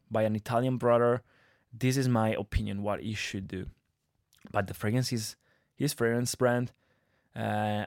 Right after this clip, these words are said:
I love the brand, so I have nothing to <laughs> say. I love Jeremy, I love his videos, and I love the fragrance brand. I own both of the fragrances, and I'm gonna buy all of them. So <laughs> this is just like a,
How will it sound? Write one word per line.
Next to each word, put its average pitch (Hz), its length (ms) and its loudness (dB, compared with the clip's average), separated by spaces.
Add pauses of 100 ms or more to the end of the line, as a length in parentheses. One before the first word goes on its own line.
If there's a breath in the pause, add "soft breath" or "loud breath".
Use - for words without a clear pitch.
I 127 160 6
love 117 460 6 (240)
the 117 120 -6
brand, 113 460 4 (120)
so 110 540 4
I 113 140 4
have 110 180 0
nothing 110 360 -2
to 110 140 -8
<laughs> - 120 0
say. - 380 -2 (420 loud breath)
I 117 80 6
love 113 240 4
Jeremy, 113 400 2
I 123 80 4
love 113 220 2
his 107 120 0
videos, 113 440 -2
and 120 160 -6
I - 20 -10
love 110 360 -6
the 95 200 -4
fragrance 110 380 2
brand. 107 260 2
I 107 320 -2
own 113 380 0 (440 soft breath)
both 120 280 2
of 107 120 -2
the 98 80 -8
fragrances, 131 520 2
and 104 120 0
I'm 107 100 0
gonna 98 180 -2
buy 101 260 0
all 110 160 -2
of 120 140 -2
them. 120 280 2 (560 soft breath)
So 110 520 6 (160)
<laughs> - 60 8
this 135 360 6
is 120 160 -4
just 123 320 4
like 107 220 2
a, 98 360 -2